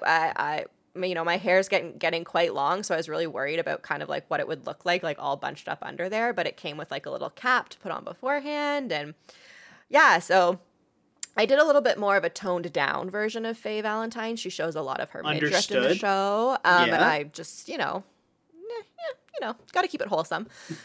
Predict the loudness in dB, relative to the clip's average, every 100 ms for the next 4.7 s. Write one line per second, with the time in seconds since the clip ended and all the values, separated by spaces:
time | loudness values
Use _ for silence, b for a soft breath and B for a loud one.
0 | 2 8 8 8 8 6 6 8 8 6
1 | 0 -10 -16 _ _ -20 2 6 6 6
2 | 6 6 6 6 6 4 2 -2 -4 -4
3 | -2 -2 -2 -4 -6 -8 -8 -10 -12 -16
4 | -20 -20 -18 -16 -14 -14